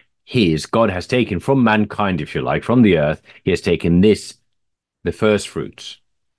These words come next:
Now, Jesus is called also the first fruits. He's first fruits from the dead.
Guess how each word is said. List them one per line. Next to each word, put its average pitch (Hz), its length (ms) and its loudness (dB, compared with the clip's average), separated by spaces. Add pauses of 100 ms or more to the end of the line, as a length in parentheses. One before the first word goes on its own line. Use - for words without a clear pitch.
(600)
Now, 95 80 0
Jesus 165 420 4
is 120 160 0
called 101 260 2
also 117 320 0
the 76 80 -4
first 78 280 -4
fruits. - 260 -4
He's 92 160 2
first 101 300 0
fruits 85 200 0
from 82 180 0
the 78 100 0
dead. - 300 -4